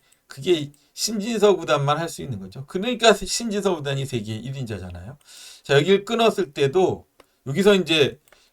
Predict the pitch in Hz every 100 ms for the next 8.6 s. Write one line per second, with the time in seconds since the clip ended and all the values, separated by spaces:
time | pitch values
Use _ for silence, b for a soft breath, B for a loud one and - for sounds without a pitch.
0 | - 143 180 185 208 214 202 214 208 202
1 | 156 147 165 147 147 120 110 139 135 123
2 | 208 214 214 214 208 202 202 190 185 170
3 | 151 151 175 143 - _ _ _ _ -
4 | 143 196 196 - 160 143 - _ _ -
5 | 143 120 - 98 87 _ 156 156 92 _
6 | _ b b _ _ 208 208 196 190 123
7 | 127 143 156 147 123 131 120 127 135 131
8 | 110 85 85 87 76